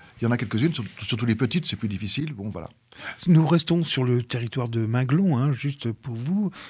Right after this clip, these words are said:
Speaker 2: Euh, quelle est votre, euh, participation, euh, à toute, euh, discussion ou délibération sur, euh, la, les processus de gestion de l'eau, euh, sur Minglon ? Est-ce que vous avez une part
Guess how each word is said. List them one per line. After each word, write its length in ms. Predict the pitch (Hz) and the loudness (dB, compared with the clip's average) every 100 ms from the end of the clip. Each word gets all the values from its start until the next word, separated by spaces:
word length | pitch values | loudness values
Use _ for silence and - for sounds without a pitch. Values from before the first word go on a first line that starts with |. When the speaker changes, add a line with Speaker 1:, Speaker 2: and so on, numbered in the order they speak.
| - | -4
Speaker 2:
Euh, 200 | 135 139 143 - - - _ _ _ _ | 2 4 2 -4 -20 -20 _ _ _ _
quelle 200 | 202 214 | 4 6
est 100 | 247 | 6
votre, 360 | 170 147 - 143 135 139 - - - - - - | 6 2 2 2 4 2 -2 -12 -20 -20 -20 -2
euh, 160 | 147 135 139 | 2 2 0
participation, 1040 | 151 - - 151 180 170 - 190 208 156 | 0 2 2 2 0 2 2 4 4 4
euh, 160 | 113 117 127 | 4 2 2
à 100 | 127 | -2
toute, 360 | - 175 - | -2 -4 0
euh, 400 | 131 127 131 135 135 - - - | 2 4 2 0 -4 -10 -20 -8
discussion 840 | 120 - - 147 - 143 170 175 160 | -2 0 0 0 4 4 4 4 6
ou 160 | 135 135 | 6 4
délibération 840 | 160 165 147 156 170 - 165 185 | 4 4 2 4 4 2 2 2
sur, 340 | 185 143 131 | 0 0 2
euh, 60 | 123 - - - - - | 0 -4 -18 -18 -20 -4
la, 220 | 127 110 113 117 117 117 113 | -2 -2 -2 -4 -6 -8 -8
les 80 | 120 | -10
processus 640 | - 117 - - 139 135 | -6 -4 -2 0 0 0
de 180 | 113 107 | -2 0
gestion 380 | 107 104 - 120 | -2 -2 -4 -4
de 120 | 107 | -2
l'eau, 360 | 113 123 151 117 | 0 2 2 2
euh, 80 | 107 | -2
sur 360 | - - 117 113 | -6 -10 -8 -2
Minglon ? 580 | 113 110 113 120 127 | -2 0 0 0 0
Est-ce 160 | 120 - | -2 -2
que 80 | 135 | 0
vous 400 | 131 120 123 127 | 0 -2 -2 0
avez 260 | 123 135 | 2 4
une 220 | 139 127 117 | 2 0 0
part 420 | 147 156 135 | 0 0 0